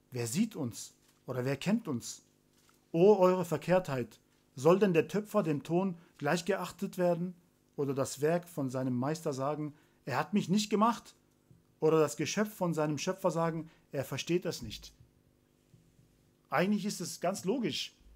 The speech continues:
Kein Bild kann zu seinem Maler sagen, „Warum hast du mich so gemacht?“ Aber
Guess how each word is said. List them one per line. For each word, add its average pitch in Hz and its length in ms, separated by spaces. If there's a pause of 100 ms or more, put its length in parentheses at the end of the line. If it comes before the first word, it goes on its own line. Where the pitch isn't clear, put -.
(640)
Kein 190 340
Bild 233 240
kann 175 160
zu 143 80
seinem 139 240
Maler 135 320
sagen, 123 280
„Warum 120 220
hast 120 140
du 120 40
mich 107 140
so 120 140
gemacht?“ 104 300 (680)
Aber 120 220